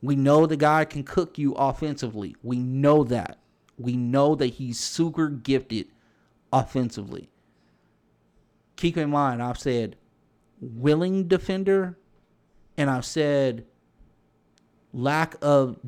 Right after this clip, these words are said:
defensive rotation, lack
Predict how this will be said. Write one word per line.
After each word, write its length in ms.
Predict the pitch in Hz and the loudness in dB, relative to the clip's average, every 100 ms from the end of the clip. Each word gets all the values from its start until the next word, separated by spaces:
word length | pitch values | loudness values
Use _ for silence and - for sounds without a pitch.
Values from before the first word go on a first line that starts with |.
| 113 | -4
defensive 760 | 151 160 - 165 160 160 135 | -2 -2 -2 -4 0 -2 0
rotation, 920 | 139 147 135 - 165 - 165 156 156 147 _ - - - _ _ _ _ - _ _ _ _ _ _ _ _ _ _ _ _ _ - | 0 0 0 0 0 -2 -2 -2 -4 -8 _ -20 -20 -20 _ _ _ _ -20 _ _ _ _ _ _ _ _ _ _ _ _ _ -2
lack 440 | 127 147 151 - | 4 6 4 0